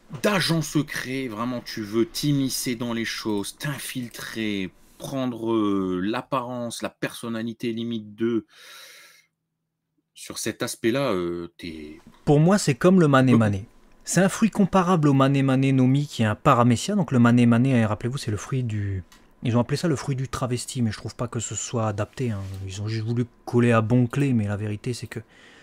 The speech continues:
Speaker 2: Mané, c'est, euh, une imitation, en fait, en japonais. Donc c'est le fruit de
Speaker 1: Hmm.
Speaker 2: l'imitation. Ben là, c'est le fruit de l'imitation, mais chez un Zoan. C'est juste ça, en vrai.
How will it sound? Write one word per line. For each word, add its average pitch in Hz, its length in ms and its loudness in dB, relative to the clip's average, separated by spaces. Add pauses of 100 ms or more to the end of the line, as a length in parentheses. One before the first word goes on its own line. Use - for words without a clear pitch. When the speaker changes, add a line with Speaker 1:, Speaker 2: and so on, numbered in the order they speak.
(220)
Speaker 2:
Mané, 131 560 2
c'est, 135 420 -2
euh, 104 760 -2
une 120 100 0
imitation, 139 420 -2
en 110 60 -4
fait, - 180 -12
en 120 60 -6
japonais. 110 260 -12 (1120)
Donc 123 100 -14
c'est - 120 -8
le 101 40 -8
fruit 151 160 -6
de 117 40 -4
Speaker 1:
Hmm. 120 40 2
Speaker 2:
l'imitation. 113 440 -2 (1200)
Ben 131 240 2
là, 196 100 2
c'est - 240 0
le 151 80 4
fruit 190 200 -2
de 190 40 0
l'imitation, 185 540 2
mais 180 400 4 (760)
chez 180 300 2
un 180 80 6
Zoan. 135 300 2 (1000)
C'est 120 140 -2
juste 202 320 -2
ça, - 120 -4
en 180 80 2
vrai. 101 200 -6